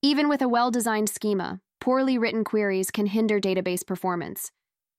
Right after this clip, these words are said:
Query optimization, index optimization, and schema optimization go hand in hand.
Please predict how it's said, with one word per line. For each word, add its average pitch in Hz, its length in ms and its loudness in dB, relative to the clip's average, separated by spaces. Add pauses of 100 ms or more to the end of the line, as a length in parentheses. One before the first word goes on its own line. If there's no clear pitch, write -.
(100)
Query 277 300 4
optimization, 233 920 2 (220)
index 240 400 2
optimization, 214 920 0 (240)
and 214 120 2
schema 233 360 0
optimization 202 760 0
go 196 180 0
hand 196 280 -2
in 196 80 -2
hand. 185 400 -6